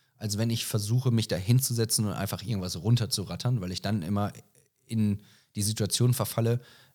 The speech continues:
es irgendwie A, perfekt zu machen, als auch irgend-, für, für die, fürs höchste Level immer zu schreiben. Ähm, was halt natürlich unglaublich hemmend ist, weil man dann immer denkt so, "Oh mein Gott,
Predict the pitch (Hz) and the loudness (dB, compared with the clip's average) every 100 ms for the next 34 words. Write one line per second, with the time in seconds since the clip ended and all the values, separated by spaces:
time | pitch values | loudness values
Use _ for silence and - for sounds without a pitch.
0 | - 104 - 98 92 - 107 135 107 151 | -6 -4 -2 -4 -4 0 0 2 2 0
1 | 147 - 147 156 170 175 - _ - 104 | 0 0 2 2 0 -4 -14 _ -8 -4
2 | 110 - 107 - - 107 107 104 - - | -2 -2 -4 -4 -12 -6 -2 -2 -6 -16
3 | - - - 117 - 113 107 101 98 - | -20 -18 -2 -2 0 0 2 0 -2 -4
4 | _ _ _ _ _ _ - 131 - 139 | _ _ _ _ _ _ 2 2 6 6
5 | 123 - 104 110 95 87 87 85 - 76 | 6 4 0 0 0 -2 -4 -4 -4 -6
6 | - - _ _ _ _ _ _ _ - | -10 -12 _ _ _ _ _ _ _ -8
7 | 87 90 87 87 98 _ _ _ _ _ | -6 -2 -4 -6 -12 _ _ _ _ _
8 | _ _ _ - _ - - 131 104 - | _ _ _ -20 _ -20 -20 -4 -2 0
9 | 104 101 92 - 101 95 - _ _ _ | -2 -2 -6 -2 -2 -2 -8 _ _ _
10 | _ _ - 165 139 92 90 - - - | _ _ -2 2 4 2 -6 -14 -2 2
11 | - - - 120 - - _ _ _ _ | 2 2 -2 -2 -2 -8 _ _ _ _
12 | _ - 95 98 107 98 101 92 110 113 | _ -6 -4 0 0 0 0 2 0 0
13 | 92 - 101 95 87 82 | -4 -6 -6 -4 -4 -8